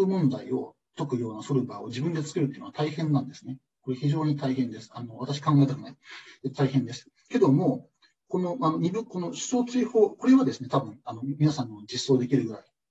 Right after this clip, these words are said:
だから今、言い方がすごく失礼ですね。えっと、私でも実装できるぐらいの、あの、もの、ものになります。ので、まあ、そういう意味で、その、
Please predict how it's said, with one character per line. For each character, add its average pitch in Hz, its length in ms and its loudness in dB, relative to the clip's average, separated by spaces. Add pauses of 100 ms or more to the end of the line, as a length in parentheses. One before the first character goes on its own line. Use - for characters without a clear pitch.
(840)
だ 139 80 0
か - 60 -4
ら - 60 -4
今、 123 140 0
言 135 180 2
い 151 80 4
方 160 160 0
が 147 80 2
す 139 140 -2
ご 143 100 4
く 139 120 0
失 - 200 -2
礼 127 60 6
で - 80 -2
す 113 100 -12
ね。 123 140 -4 (240)
え 135 120 6
っ 131 60 0
と、 - 200 -6 (200)
私 185 280 2
で 175 60 8
も 123 100 4
実 - 160 -8
装 117 100 -2
で 113 80 -6
き 135 80 -6
る 117 60 -2
ぐ 123 80 -2
ら 139 80 -2
い 135 100 -4 (460)
の、 254 320 4
あ 127 80 -2
の、 123 140 -6 (280)
も 135 240 6
の、 131 100 -2
も 135 120 6
の 139 80 10
に 117 80 6
な 107 80 -8
り 107 80 -12
ま 101 120 -12
す。 - 280 -20
の 160 120 -4
で、 170 180 4
ま 143 100 2
あ、 - 20 2
そ 202 120 2
う 202 40 -2
い 202 140 -2
う 196 40 -4
意 208 80 -2
味 131 160 2
で、 131 220 2
そ 135 160 2
の、 123 400 4